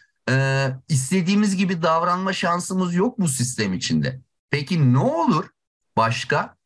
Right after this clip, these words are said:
Bakın, e, öğretmenin tek bir derdi vardır arkadaşlar bu sistem içinde.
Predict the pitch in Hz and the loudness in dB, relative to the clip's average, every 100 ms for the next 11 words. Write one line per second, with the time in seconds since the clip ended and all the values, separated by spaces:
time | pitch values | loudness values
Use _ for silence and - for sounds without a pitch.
0 | _ _ _ - - 247 143 - _ - | _ _ _ -2 0 0 -4 -8 _ -2
1 | 135 139 139 131 _ _ _ 139 147 185 | 0 0 -2 -6 _ _ _ 0 2 0
2 | 202 226 233 202 131 131 - 196 233 - | 0 0 2 2 0 -4 -4 -2 -2 -2
3 | 160 185 147 147 147 160 156 135 117 113 | 0 0 0 -2 0 0 0 2 2 0
4 | 104 107 104 101 117 101 104 113 - - | -2 -2 -2 -2 -2 -4 -4 -4 -6 -2
5 | 117 110 - 92 80 131 | 0 0 -2 -2 -2 -4